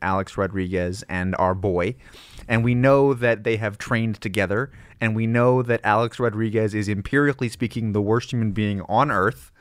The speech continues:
More to come on that a little bit later in the show. <laughs> And I think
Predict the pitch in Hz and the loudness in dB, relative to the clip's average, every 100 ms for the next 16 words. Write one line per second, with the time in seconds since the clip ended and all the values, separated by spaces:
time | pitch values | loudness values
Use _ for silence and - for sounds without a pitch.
0 | _ _ _ 117 117 117 123 110 107 104 | _ _ _ 0 0 0 -2 0 0 -2
1 | 98 101 101 101 104 104 110 - 92 101 | -2 -2 -2 -2 -2 0 -2 0 0 0
2 | - 175 - - - - 175 - 180 - | 0 2 2 2 0 0 -4 -2 -6 -6
3 | - _ - _ - 143 156 170 269 247 | -20 _ -20 _ -4 0 2 2 0 0
4 | 190 | -2